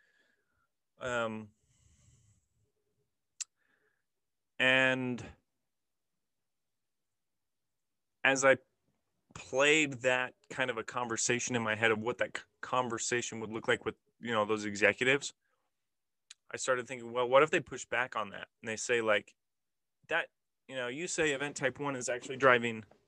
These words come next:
uh, ten thousand a month. I don't think that's true."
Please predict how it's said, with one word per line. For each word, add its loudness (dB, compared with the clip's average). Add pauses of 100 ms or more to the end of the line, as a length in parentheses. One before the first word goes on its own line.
(320)
uh, -6 (140)
ten 2
thousand 4
a -4
month. 2 (560)
I 2
don't -4
think -12
that's -4
true." -2